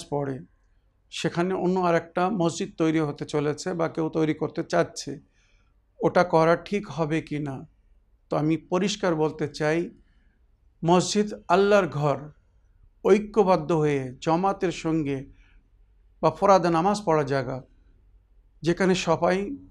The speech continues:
মিলেমিশে আল্লাহর উপাসনা করবে বা আল্লাহর ইবাদত করবে। পুরনো যুগে মসজিদ শুধু নামাজের জন্য ব্যবহার হতো না, মসজিদ হাইকোর্ট, সুপ্রিম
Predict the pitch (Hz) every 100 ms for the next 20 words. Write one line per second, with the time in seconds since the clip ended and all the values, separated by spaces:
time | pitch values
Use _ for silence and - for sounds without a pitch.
0 | - 202 247 202 - 185 - 160 170 185
1 | - 185 170 160 151 147 151 190 - _
2 | _ _ _ _ 143 156 156 156 185 185
3 | 190 202 202 175 - 147 143 131 131 170
4 | _ _ - 185 220 220 147 156 151 190
5 | - - _ _ _ _ - 165 185 185
6 | 226 - 175 180 160 175 202 214 208 208
7 | 196 190 196 180 175 151 135 147 - _
8 | _ _ _ _ _ 156 165 170 - 208
9 | 220 214 - _ _ _ _ _ _ _
10 | _ _ _ _ - 185 214 208 160 139
11 | - - - - 196 196 233